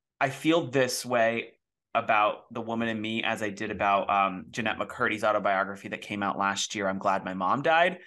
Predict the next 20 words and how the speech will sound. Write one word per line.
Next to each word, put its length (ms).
Um, 460
it's 200
a 60
very 680
good, 420
easy 440
read 460
for 160
folks 520
who 360
don't 400
tend 440
to 140
like 520
autobiographies 1120
or, 440
um, 260
nonfiction 720
style 420
books, 560